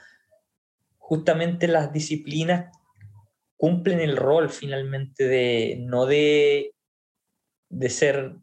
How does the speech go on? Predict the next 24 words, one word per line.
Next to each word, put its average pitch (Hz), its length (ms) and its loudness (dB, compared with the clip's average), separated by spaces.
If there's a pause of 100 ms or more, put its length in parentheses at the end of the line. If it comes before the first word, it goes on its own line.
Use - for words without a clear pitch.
(380)
separatistas 135 840 -2
ni 127 400 -2
excluir 135 760 0
y 135 260 -2
aislar, 127 500 0
sino 131 320 -10
que 135 100 -2
tienen 135 260 -4
que 135 120 -2
ver 139 240 2 (260)
con 135 180 0
un 135 80 -2
concepto 135 440 0
redentor. 123 720 0 (320)
Es 123 200 -6
para 123 200 2
hacer 131 260 -4
notar 131 300 0
a 135 40 2
una 135 140 0
persona, 135 680 -2
eh, 107 600 -2 (840)
dónde 143 840 0
es-, - 200 -14